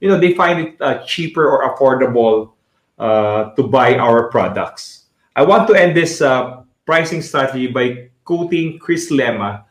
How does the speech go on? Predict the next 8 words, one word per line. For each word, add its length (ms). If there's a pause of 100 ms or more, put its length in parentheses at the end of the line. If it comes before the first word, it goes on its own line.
(420)
Chris 260
Lema 380
is 180
a 100
WordPress, 1000
uh, 320 (300)
coach, 460
expert, 680